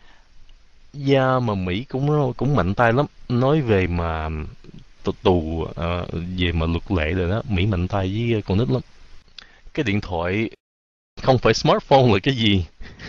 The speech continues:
<laughs> Nó gọi là regular cell phone vậy thôi, hoặc là mobile phone,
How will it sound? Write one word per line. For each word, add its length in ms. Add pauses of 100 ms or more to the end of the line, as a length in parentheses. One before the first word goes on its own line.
(260)
<laughs> 420 (1600)
Nó 220
gọi 140
là 120 (340)
regular 720
cell 300
phone 320
vậy 220
thôi, 280
hoặc 140
là 100
mobile 420
phone, 420